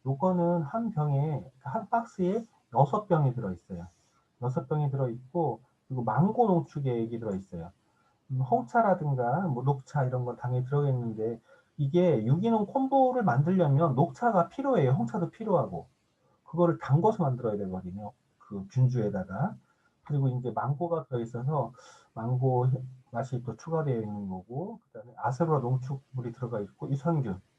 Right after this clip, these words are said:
들어가 있고. 그러니까 아까 바-, 분말,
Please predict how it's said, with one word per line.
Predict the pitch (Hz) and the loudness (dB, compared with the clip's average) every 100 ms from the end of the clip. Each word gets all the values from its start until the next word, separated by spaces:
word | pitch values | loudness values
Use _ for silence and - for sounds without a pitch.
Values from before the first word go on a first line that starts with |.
| _ _ | _ _
들어가 | - 120 104 | -8 -6 -6
있고. | 95 - 95 - _ _ _ | -10 -16 -16 -16 _ _ _
그러니까 | 160 165 135 - _ | 0 0 -2 -14 _
아까 | 143 139 175 170 | -6 2 2 2
바-, | 135 - | -6 0
분말, | 147 175 190 160 226 | 4 6 6 4 0